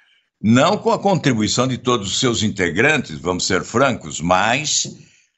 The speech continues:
tenta ser uma alternativa de independência política, pensando em projeto de nação, oferecer uma alternativa de poder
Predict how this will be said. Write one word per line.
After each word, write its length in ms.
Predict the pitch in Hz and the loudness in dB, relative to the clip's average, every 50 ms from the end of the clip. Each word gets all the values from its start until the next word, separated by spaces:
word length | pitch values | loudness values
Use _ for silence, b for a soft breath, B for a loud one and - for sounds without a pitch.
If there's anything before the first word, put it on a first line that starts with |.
| _ _ _ _ - | _ _ _ _ -2
tenta 420 | 135 151 175 196 185 - 110 85 | -2 0 0 -2 -4 -4 -4 -4
ser 320 | 80 - - 113 123 123 107 | -2 -2 -2 0 0 0 0
uma 160 | 98 92 87 | -2 -2 -2
alternativa 720 | 85 80 - - 92 85 85 78 - - - - 110 104 | -2 -2 -2 -2 -2 0 0 -2 -2 -2 0 0 2 0
de 140 | 85 85 90 | 0 0 -2
independência 760 | 87 80 82 76 - - 80 76 73 76 85 82 80 - 101 92 | -2 0 -2 -2 -2 -4 -4 -2 0 0 0 0 0 -2 -2 -2
política, 1120 | - 151 156 143 113 113 117 120 117 113 - - - 101 92 - 104 101 98 92 92 B B B B B B B B B B B B | 0 2 2 4 6 6 6 6 4 4 2 0 -4 -6 -4 0 2 2 4 2 0 B B B B B B B B B B B B
pensando 840 | - 107 107 104 92 - - - 110 110 107 101 87 95 92 92 92 - | 0 2 2 2 0 0 2 2 2 2 0 0 -2 -2 -4 -4 -6 -8
em 260 | - 90 92 90 90 82 | -6 -4 -2 -2 -2 -2
projeto 640 | - - 101 98 90 80 85 90 92 92 - - - | 0 0 2 2 2 2 2 2 0 0 0 -4 -4
de 100 | 87 95 | -2 0
nação, 800 | 104 117 123 117 - - 120 120 117 113 110 107 101 95 92 - _ _ _ _ _ _ _ _ | 0 0 0 2 2 2 4 4 4 2 2 0 -2 -6 -8 -12 _ _ _ _ _ _ _ _
oferecer 500 | - 95 95 95 113 107 104 107 - 123 | -4 -4 0 2 4 4 4 2 2 0
uma 180 | 117 110 107 98 | 2 2 2 0
alternativa 500 | 104 110 - 110 98 95 92 - 98 98 | 0 0 0 0 2 0 -2 -2 -4 -6
de 80 | 90 - | -6 -6
poder 580 | - 92 87 87 82 92 101 98 92 - - | -4 -2 -2 0 0 2 2 2 2 0 -4